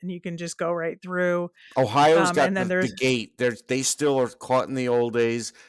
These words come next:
Speaker 2: with the gate. Now, they did have a couple of red lights on the left, maybe on a, on a Monday, they opened those up,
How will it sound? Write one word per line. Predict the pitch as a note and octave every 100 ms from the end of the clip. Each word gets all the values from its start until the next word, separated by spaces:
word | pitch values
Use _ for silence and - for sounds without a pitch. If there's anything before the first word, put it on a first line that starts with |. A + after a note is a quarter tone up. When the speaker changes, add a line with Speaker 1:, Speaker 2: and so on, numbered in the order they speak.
| _
Speaker 2:
with | G2 A2+
the | A#2
gate. | A#2 A2+ G#2
Now, | A#2
they | A2+
did | A#2 E3+
have | F3+
a | -
couple | - C#3+ C#3 B2+
of | G#2+ - - _
red | - A#2 A#2
lights | A2+ A2+ G#2+
on | A2
the | G#2
left, | A2 G#2+
maybe | A2 G#2+ G#2
on | G#2 G#2
a, | G2+ -
on | G2
a |
Monday, | G2 G#2+ G#2+ G#2
they | G2 D2+
opened | G#2 G#2+ G#2
those | G2
up, | B2 G#2+